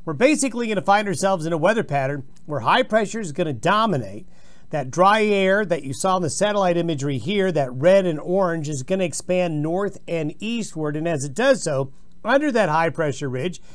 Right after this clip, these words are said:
there's really not gonna be much going on weather-wise. You can see the precipitable water forecast for today.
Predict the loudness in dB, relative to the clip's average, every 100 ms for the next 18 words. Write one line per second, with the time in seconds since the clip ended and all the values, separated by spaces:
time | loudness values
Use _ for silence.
0 | -16 -10 -2 0 2 0 2 2 2 0
1 | -2 0 0 0 -2 -4 -2 0 0 0
2 | 2 2 2 -2 -8 -14 -16 -16 -16 -10
3 | -6 -4 0 0 0 -2 -2 -4 -4 -4
4 | -4 -2 -2 0 2 0 -2 -2 -2 0
5 | 0 0 -6 -6 0 2 2